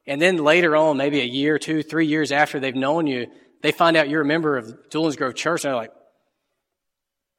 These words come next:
"You're a member of a church?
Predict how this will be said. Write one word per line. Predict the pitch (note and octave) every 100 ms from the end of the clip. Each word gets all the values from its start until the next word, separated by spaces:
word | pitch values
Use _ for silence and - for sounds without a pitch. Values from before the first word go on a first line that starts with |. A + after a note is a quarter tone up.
| _ _ _
"You're | A#2+ A#2+ D3+ G#3
a |
member | F#3+ G3 A3 A3 - - - _ _ _
of | -
a | D3
church? | - F3+ A#3 - -